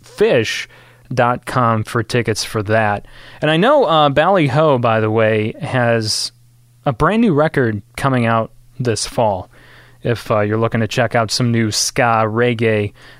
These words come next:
jam, vibe music, they're a really, uh, really great band, and I'm glad to see that they're, uh, hitting the road with Real Big Fish. And Real Big Fish, by the way,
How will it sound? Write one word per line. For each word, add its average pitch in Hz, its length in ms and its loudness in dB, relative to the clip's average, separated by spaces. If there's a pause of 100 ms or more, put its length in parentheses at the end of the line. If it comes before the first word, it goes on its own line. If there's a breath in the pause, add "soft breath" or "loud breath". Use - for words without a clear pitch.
(120)
jam, 117 680 0 (240)
vibe 117 400 0
music, 110 680 -4
they're 247 140 -2
a 147 40 0
really, 113 400 0
uh, 95 240 -2 (420)
really 160 240 2
great 113 280 -2
band, 107 260 -2
and 110 140 0
I'm 113 140 0
glad 135 260 2
to 123 100 0
see 131 200 0
that 113 280 0 (460 loud breath)
they're, 123 260 2
uh, 107 140 4
hitting 143 240 0
the 113 60 0
road 113 260 2
with 104 360 -4 (140)
Real 123 140 0
Big 104 180 -2
Fish. - 380 -2 (260 loud breath)
And 165 160 2
Real 240 140 4
Big 175 160 0
Fish, 226 260 0
by 131 180 2
the 110 120 0
way, 107 280 2